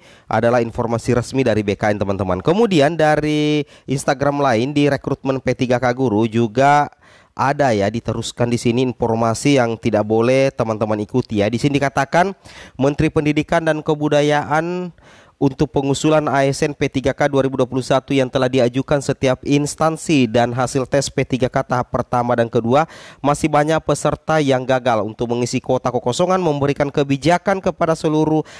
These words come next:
tenaga honorer guru, administrasi, dan tenaga penyuluh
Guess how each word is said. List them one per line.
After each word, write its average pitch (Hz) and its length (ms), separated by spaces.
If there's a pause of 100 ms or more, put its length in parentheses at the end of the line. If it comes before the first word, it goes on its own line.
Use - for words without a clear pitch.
(180)
tenaga 135 480
honorer 123 480
guru, 117 320 (320)
administrasi, 123 880
dan 165 160
tenaga 185 400
penyuluh 175 560